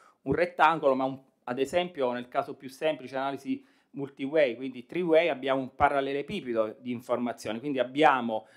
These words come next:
le variabili osservate, eh, sulle unità nel tempo, tenendo conto delle condi-, delle caratteristiche spaziali, quindi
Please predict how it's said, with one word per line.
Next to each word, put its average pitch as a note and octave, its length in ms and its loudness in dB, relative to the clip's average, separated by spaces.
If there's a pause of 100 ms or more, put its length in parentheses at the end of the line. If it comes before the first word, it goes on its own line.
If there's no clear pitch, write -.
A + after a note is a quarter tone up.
(180)
le B2+ 160 -2
variabili C#3 460 2
osservate, D3+ 560 0
eh, B2+ 120 -10
sulle C#3 460 -2
unità F#3+ 460 4
nel D#3 280 -2
tempo, C#3 580 2
tenendo F3+ 340 0
conto F#3 400 6
delle C#3+ 220 2
condi-, D3 300 -6
delle D3 180 -2
caratteristiche D3 720 -2
spaziali, C#3 720 0
quindi C3 520 -6